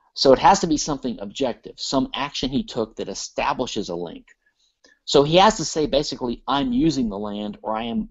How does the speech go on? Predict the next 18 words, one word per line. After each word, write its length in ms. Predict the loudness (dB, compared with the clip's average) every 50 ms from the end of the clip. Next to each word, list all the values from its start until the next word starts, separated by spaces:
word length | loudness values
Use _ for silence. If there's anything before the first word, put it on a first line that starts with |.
| -8 -8
I 100 | -6 -4
am 140 | -4 -6
trying 340 | -6 -6 -4 -4 -4 -2 -4
to 60 | -4
use 220 | -4 -4 -6 -6 -6
the 80 | -8
land 420 | -8 -8 -10 -12 -16 -20 _ _ _ -14
or 60 | -10
this 220 | -8 -8 -8 -6
resource." 560 | -6 -8 -6 -8 -10 -12 -12 -10 -12 -12 -12 _ _ _ _ _ _ _ _ _ -10
But 440 | 0 6 6 8 8 6 2 -6 _ _ -6
the 120 | -4 -4
first 380 | 0 4 6 6 6 6 4 -2
person 500 | -2 -2 -2 -4 -8 -10 -10 -10 -12 -14 _ _ -6
was 220 | -6 -6 -4 -2
doing 260 | -2 0 0 0 -2
that 140 | -4 -4 -6
already 600 | -4 -6 -6 -4 -4 -6 -4 -4 -6 -8 -10